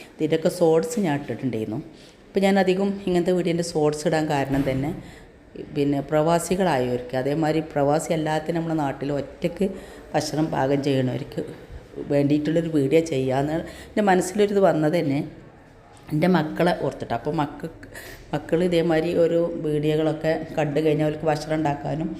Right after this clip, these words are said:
ഷോർട്സ് ആകുമ്പോൾ ഒരു മിനിറ്റ് കൊണ്ട് കണ്ടു കഴിയുകയും ചെയ്യും. അപ്പോൾ അത് വെച്ചിട്ടാണ് ഇപ്പോൾ ഞാൻ അധികം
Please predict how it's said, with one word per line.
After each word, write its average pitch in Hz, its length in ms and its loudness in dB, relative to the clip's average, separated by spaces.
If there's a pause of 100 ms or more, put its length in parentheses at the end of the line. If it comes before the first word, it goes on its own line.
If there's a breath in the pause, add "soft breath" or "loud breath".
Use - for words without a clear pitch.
(300 loud breath)
ഷോർട്സ് 180 340 4
ആകുമ്പോൾ 175 220 0
ഒരു 175 100 0
മിനിറ്റ് 160 240 -2
കൊണ്ട് 156 200 0
കണ്ടു 143 300 4
കഴിയുകയും 139 340 0
ചെയ്യും. 123 240 -2 (340 loud breath)
അപ്പോൾ 180 180 2
അത് 180 100 2 (140)
വെച്ചിട്ടാണ് 156 440 -2
ഇപ്പോൾ 160 180 -2
ഞാൻ 156 180 0
അധികം 160 280 -2